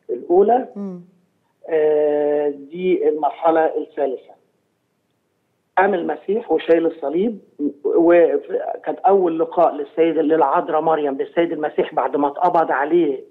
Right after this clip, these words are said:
Speaker 1: ال-، يوم الخميس مساءً.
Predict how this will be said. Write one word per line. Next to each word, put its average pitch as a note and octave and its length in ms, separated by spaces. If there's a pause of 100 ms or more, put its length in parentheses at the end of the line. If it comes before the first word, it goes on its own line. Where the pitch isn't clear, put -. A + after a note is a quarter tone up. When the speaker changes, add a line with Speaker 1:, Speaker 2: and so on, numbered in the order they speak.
Speaker 1:
ال-، C#3 720
يوم E3 300
الخميس D#3 500
مساءً. G3+ 520